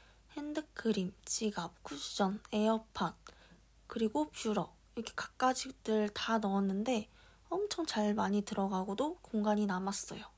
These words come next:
그리고 이 가방, 지퍼 맛집입니다. 엄청 잘 슉슉 열리고 닫혀요. 다음은 니어웨어 맨투맨입니다.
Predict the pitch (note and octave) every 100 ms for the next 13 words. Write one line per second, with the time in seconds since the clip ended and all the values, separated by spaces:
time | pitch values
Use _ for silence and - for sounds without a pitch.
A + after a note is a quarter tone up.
0 | - - - - - - _ - - A#3
1 | A3 G#3 B3 G#3 - - - - - -
2 | - - A3 - G3+ G3+ F#3+ G3+ - -
3 | - - - - _ - A3+ - A#3 G3+
4 | F#3+ - A#3 A3 F#3+ F3+ F3 - - _
5 | - - - - - - - E4+ - -
6 | D4 D4 C4+ F#3 - - - A#3 A#3 A#3+
7 | A#3+ A#3 E4 - - D4+ F#4 A3+ G#3 G#3
8 | G#3 E4 - - - - - F#3 - -
9 | - - - - - - - - - -
10 | - - - - A#3 A3+ A3 C#4 A#3+ G#3
11 | A3+ A3 A#3 A#3 A3 A#3 C4+ A3 G#3 -
12 | A3 C4+ C4+ G3+ F#3+ F#3+ F#3